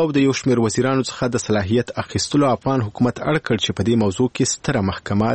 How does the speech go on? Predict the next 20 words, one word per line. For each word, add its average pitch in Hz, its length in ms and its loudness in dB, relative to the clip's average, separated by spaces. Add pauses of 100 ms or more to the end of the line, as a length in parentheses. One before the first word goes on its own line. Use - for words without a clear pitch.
(160)
دخیله 101 460 -4
کړي. 107 160 -4 (400)
د - 20 2 (160)
دوشنبې 120 400 2
په 120 80 0
ورځ 123 240 0
د 123 80 2
ولسمشر 117 440 0
اشرف 110 280 -2
غني 120 180 0
په 123 100 2
مشرۍ 131 340 2
د 117 140 2
کابینې 117 400 2
په 110 120 -2
غونډه 120 260 0
کې 98 140 -4
پریکړه 139 320 0
وشوه 139 300 0
چې 160 80 2